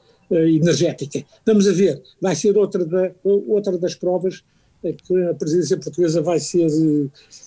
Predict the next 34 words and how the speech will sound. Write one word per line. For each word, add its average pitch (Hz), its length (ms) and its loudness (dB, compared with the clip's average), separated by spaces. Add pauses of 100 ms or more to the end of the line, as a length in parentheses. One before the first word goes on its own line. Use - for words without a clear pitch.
(140)
vai 147 220 0
ser, 156 320 0
eh, 139 760 2
posta. 117 280 -8
Portanto, - 340 -2 (240)
digamos 220 400 4
assim, 170 400 0 (380)
eh, 202 260 -2
a 185 60 -4
presidência 202 440 0
alemã 208 400 2 (200)
foi 214 260 2
útil, 202 320 2
uma 185 140 0
vez 180 260 -2
que 196 240 -2
des-, 151 460 -2
desbravou 160 680 2 (320)
caminhos, 190 680 0 (340)
eh, 160 240 0
que - 140 -10
pareciam 190 420 0
quase 143 640 -2
impossíveis 139 520 -2
de, 127 300 2
de 123 80 -8
obter. 226 380 0 (360)
É 254 100 2
uma 190 160 2
grande 208 180 2
vitória 175 400 0
da 151 80 0
Europa, 170 520 0 (380)
mas 240 440 0